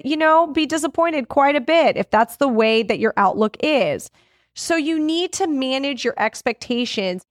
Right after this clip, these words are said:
in this business and always kinda have it in the back of your head that, you know, this deal could fall through,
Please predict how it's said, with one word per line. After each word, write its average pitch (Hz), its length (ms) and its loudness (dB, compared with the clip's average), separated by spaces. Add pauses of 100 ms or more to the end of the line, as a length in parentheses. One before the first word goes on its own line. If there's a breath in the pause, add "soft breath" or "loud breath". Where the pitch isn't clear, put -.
(100)
in 254 200 2
this 302 200 -2
business 214 460 0
and 294 80 -2
always 381 220 0
kinda 381 220 0
have 302 240 2
it 294 80 -6
in 294 120 -2
the 277 60 -4
back 254 240 2
of 262 200 -10
your 294 200 -4
head 214 440 0
that, 277 280 2 (360 loud breath)
you 349 100 0
know, 359 220 2 (200)
this 349 260 0
deal 339 200 2
could - 180 -4
fall 285 220 4
through, 240 480 2